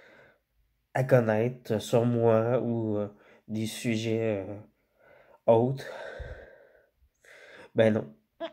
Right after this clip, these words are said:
On dirait qu'il y a quelque chose qui fait que YouTube accroche pas. Puis ça me fait chier parce que c'est, ces gens-là, quand je leur écris pour me faire des vidéos,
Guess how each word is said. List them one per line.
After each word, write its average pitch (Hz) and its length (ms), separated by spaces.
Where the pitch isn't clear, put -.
On 123 140
dirait 127 260
qu'il 131 120
y 110 40
a - 20
quelque 113 200
chose 127 240
qui - 140
fait 123 220
que 110 580
YouTube 117 500
accroche - 560
pas. - 140
Puis - 100
ça 117 200
me 120 80
fait 120 160
chier 127 360
parce 110 200
que 123 80
c'est, - 180
ces 135 220
gens-là, 117 640
quand 120 160
je 117 80
leur 117 160
écris 113 300
pour 131 180
me 107 40
faire 107 160
des 110 120
vidéos, 110 500